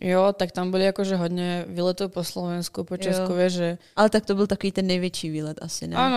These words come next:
Speaker 1: áno, to bol taký najväčší, no.
Speaker 2: Byli jste tehdy v soutěži?
Speaker 1: No,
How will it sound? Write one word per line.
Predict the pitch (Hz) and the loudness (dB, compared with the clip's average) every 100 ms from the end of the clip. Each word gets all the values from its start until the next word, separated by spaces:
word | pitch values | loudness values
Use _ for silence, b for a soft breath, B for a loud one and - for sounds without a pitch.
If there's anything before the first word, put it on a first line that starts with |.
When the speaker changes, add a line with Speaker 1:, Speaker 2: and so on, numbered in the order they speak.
| 220 | 2
Speaker 1:
áno, | 196 180 | 0 -2
to | 202 | -4
bol | 185 175 | -4 -4
taký | 185 190 | -4 -4
najväčší, | 180 175 175 - | -4 -4 -6 -6
no. | 165 175 185 _ _ _ _ _ - | -6 -6 -8 _ _ _ _ _ -8
Speaker 2:
Byli | 175 220 220 | 2 6 6
jste | - | 4
tehdy | 180 185 180 170 170 - | 2 4 4 4 2 -4
v | |
soutěži? | - 208 208 185 156 | -2 0 2 2 2
Speaker 1:
No, | 185 | 0